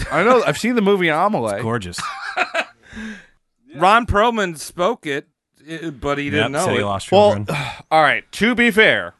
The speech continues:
Speaker 1: he played an extremely, extremely smooth-brained
Speaker 3: <laughs>
Speaker 1: Frenchman.
Speaker 3: He did.
Speaker 1: So he only had about
Speaker 2: He was a
Speaker 1: six lines of
Speaker 2: strongman.
Speaker 1: dialogue.
Speaker 3: Yeah.
Speaker 1: I could do that.
Speaker 3: <laughs>
Speaker 1: Yeah, he was a strongman. Exactly.
Speaker 3: Strongman.
Speaker 1: He wa-, he had the mind of a child.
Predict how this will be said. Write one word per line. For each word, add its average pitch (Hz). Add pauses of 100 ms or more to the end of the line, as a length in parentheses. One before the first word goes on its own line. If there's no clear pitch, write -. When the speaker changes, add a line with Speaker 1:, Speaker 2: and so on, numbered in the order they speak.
(400)
Speaker 1:
he 143
played 175
an 160
extremely, 185
extremely 143 (200)
smooth-brained 139
Speaker 3:
<laughs> -
Speaker 1:
Frenchman. 120
Speaker 3:
He -
did. 185
Speaker 1:
So 165
he 170
only 214
had 196
about 165
Speaker 2:
He 127
was 135
a 175
Speaker 1:
six -
lines 156
of 110
Speaker 2:
strongman. -
Speaker 1:
dialogue. 104
Speaker 3:
Yeah. 190
Speaker 1:
I 220
could 165
do 123
that. 90
Speaker 3:
<laughs> - (680)
Speaker 1:
Yeah, 240
he 139
was 135
a 170
strongman. 226
Exactly. 185
Speaker 3:
Strongman. 214 (140)
Speaker 1:
He -
wa-, 135
he 131
had 143
the 139
mind 147
of 180
a 196
child. 240